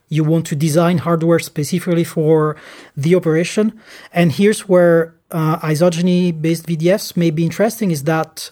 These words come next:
uh, for example, compared to, uh, class group-based V D Fs, you can essentially reuse the same, uh, trusted hardware, uh, um, dedicated hardware you are designing for R S A-based V D F. Because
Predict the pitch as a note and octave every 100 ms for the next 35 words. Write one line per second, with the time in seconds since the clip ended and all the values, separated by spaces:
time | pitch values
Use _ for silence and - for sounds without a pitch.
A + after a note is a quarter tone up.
0 | - D3 C#3+ D3 D#3+ D3 E3+ E3+ D3+ E3
1 | D3+ E3 E3 E3 - E3 E3+ F3 D3+ C#3+
2 | C#3 - E3+ D#3+ D3+ F3+ F3+ E3 E3 E3
3 | D3 C#3+ E3+ F#3+ - - - - - -
4 | - D#3+ E3+ F3+ E3+ G#3+ G3 E3 D#3 D#3
5 | E3+ F3+ - D#3+ - E3+ F3 E3 D#3+ D3
6 | E3+ E3 D#3+ C#3+ F3+ D3+ D3+ E3 F3 D3
7 | C#3 C#3+ - - _ - E3 C#3 C3+ C3
8 | D3 D#3 E3+ F3 D#3 E3+ F3+ D3 C#3+ D#3
9 | - - - - D#3+ D#3+ D3+ C#3+ D#3 E3
10 | E3 E3 - D#3+ D3+ D#3 D#3+ D#3+ D#3+ D3+
11 | - D3+ C#3 C#3+ C3 C#3+ C3 B2 - -
12 | _ - - - - D#3+ D#3+ F3 D#3+ -